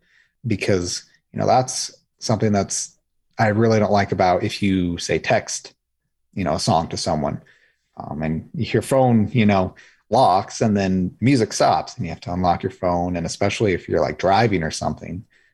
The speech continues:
um, you don't wanna <laughs> be trying to, to work with your phone. Whereas with this, you can,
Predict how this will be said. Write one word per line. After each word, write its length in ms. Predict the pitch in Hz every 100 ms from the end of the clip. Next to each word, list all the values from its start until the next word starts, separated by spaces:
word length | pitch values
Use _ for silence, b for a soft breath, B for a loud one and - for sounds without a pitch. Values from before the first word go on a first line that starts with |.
| _ -
um, 200 | 80 82
you 80 |
don't 160 | 85 82
wanna 360 | 87 85 80 - b b -
<laughs> 180 | - - 127
be 80 | -
trying 320 | 104 113 95
to, 280 | 92 98 92 -
to 100 | 123
work 300 | 113 107 -
with 160 | 101
your 80 | -
phone. 500 | - 139 104 107 113
Whereas 460 | 98 90 85 87 -
with 160 | 90
this, 320 | 143 127 -
you 120 | 107 98
can, 380 | 107 92 90